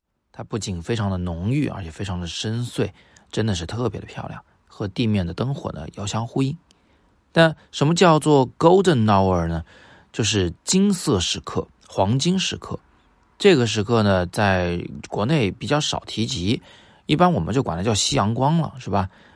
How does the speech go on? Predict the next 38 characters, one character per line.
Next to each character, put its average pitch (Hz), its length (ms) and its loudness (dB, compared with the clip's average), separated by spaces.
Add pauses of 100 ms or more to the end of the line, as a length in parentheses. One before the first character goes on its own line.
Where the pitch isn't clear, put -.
跟 131 160 -2
那 123 200 2
个 90 440 0
早 - 200 -2
晨 92 260 -4
的 92 420 0
清 139 220 -2
晨 92 160 0
光 101 180 0
相 120 200 -4
对 127 160 -2
应。 143 120 -2 (540)
但 - 140 -6
是 104 100 0
国 92 200 -2
外 123 180 2
是 82 80 -4
专 98 160 -2
门 107 100 -2
有 85 60 -4
这 95 100 -8
个 92 80 -4
词 - 260 -10 (380)
啊， - 140 -14 (360)
黄 98 300 -4
金 117 160 -2
时 - 160 -8
刻， - 220 -8 (560)
它 113 180 2
指 101 260 -6
的 90 220 -2
是， 92 360 -2 (420)
就 - 40 -8
是 87 560 -6
日 156 180 0
落 123 220 4
之 165 240 -2
前 90 640 -2